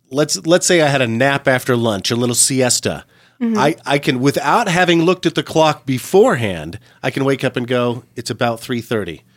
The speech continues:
Speaker 1: Look at my clock, and, and I'll be within ten minutes either way.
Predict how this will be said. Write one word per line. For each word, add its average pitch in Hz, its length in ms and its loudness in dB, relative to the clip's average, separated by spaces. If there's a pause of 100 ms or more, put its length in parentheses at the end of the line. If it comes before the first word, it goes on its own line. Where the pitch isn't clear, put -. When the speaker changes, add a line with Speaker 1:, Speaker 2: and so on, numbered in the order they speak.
(340)
Speaker 1:
Look 117 240 -2
at 139 40 2
my 127 140 0
clock, 117 380 0
and, 143 100 4
and 151 220 2
I'll 165 100 2
be 156 200 4
within 143 520 2 (460)
ten 139 260 0
minutes 127 260 0
either 123 220 2
way. 120 300 0